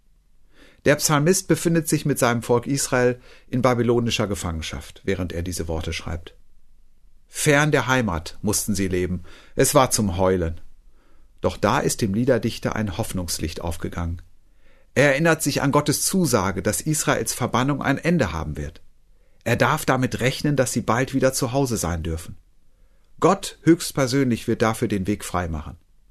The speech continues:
Und genau so ist es nach siebzig Jahren Exil passiert.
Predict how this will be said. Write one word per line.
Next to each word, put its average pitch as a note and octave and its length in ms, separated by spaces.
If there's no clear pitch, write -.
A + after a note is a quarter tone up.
Und F#2+ 180
genau F#2 480
so B2+ 280
ist - 240
es - 260
nach F2+ 160
siebzig - 500
Jahren G2 280
Exil - 380
passiert. - 540